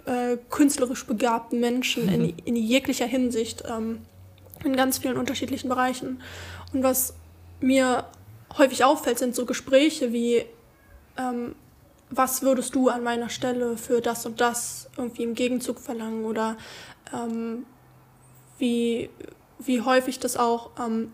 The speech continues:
Speaker 1: vorkommt, dass, ähm, man selber, also man, also ich jetzt selber oder wie gesagt auch durch Erzählung von anderen, dass man mitbekommt, dass häufig etwas verlangt wird vom einen, aber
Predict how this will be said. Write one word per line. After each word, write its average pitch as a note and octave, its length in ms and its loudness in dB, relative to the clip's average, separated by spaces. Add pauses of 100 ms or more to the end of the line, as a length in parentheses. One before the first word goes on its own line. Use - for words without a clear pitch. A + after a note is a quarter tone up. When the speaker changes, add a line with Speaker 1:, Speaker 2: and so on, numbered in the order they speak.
Speaker 1:
vorkommt, B3+ 540 -2
dass, A3+ 280 -2 (760)
ähm, A#3 320 -4
man A3+ 320 -2 (140)
selber, B3 480 4
also A3+ 400 -2
man, A3+ 260 -2
also A#3+ 180 -4
ich - 160 -4
jetzt A#3 160 -2
selber C4 460 4
oder A3 400 2 (380)
wie B3 120 0
gesagt A#3 320 0
auch A#3 140 -4
durch A3+ 380 0
Erzählung B3+ 400 0
von B3 160 -6
anderen, B3 340 -2
dass A#3 140 -4
man A#3+ 140 -2
mitbekommt, C4 640 -2 (720)
dass A3+ 380 -2 (420)
häufig C4 680 4
etwas - 240 -4
verlangt A3+ 500 0
wird C4+ 140 -2
vom C4+ 240 -2
einen, C4+ 340 2 (360)
aber A#3+ 500 4